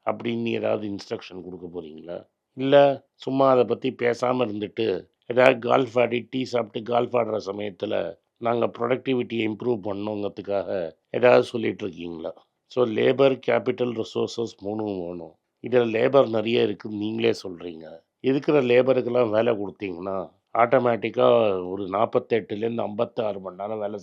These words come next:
செஞ்சா போதும். வேலை இருக்கிறவனே கம்மியா இருக்கிறவனால நீங்க தொண்ணூறு ஹவர் கேக்குறீங்க. ஒருத்தருக்கு ஒருத்தரை நீங்க வேலைக்கு சேர்த்துக்க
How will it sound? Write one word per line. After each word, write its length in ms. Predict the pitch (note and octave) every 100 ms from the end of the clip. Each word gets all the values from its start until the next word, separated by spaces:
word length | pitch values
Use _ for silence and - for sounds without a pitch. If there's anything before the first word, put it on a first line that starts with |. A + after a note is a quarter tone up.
| F#2
செஞ்சா 280 | E2+ G2 -
போதும். 260 | E2 D#2 _ -
வேலை 380 | G#2+ A#2+ C3 C3
இருக்கிறவனே 560 | B2 C3+ C3+ B2+ C3+
கம்மியா 400 | C3 G#2+ A2+ B2
இருக்கிறவனால 840 | A2+ G#2+ G2+ G2+ G2 G2+ A2+ C3+ C#3+ -
நீங்க 260 | B2+ B2
தொண்ணூறு 760 | A2 - A#2 C3 C3 A#2+ G#2+ A2 G2+
ஹவர் 300 | G#2+ A2 A#2+ -
கேக்குறீங்க. 580 | A2 F#2+ G2 E2+ E2 E2 _ _ -
ஒருத்தருக்கு 440 | A2 - C#3+ A#2 A#2+
ஒருத்தரை 340 | A2+ C3 B2+
நீங்க 240 | A#2+ A2
வேலைக்கு 480 | G#2 A2 B2 A2 -
சேர்த்துக்க 240 | A#2 A#2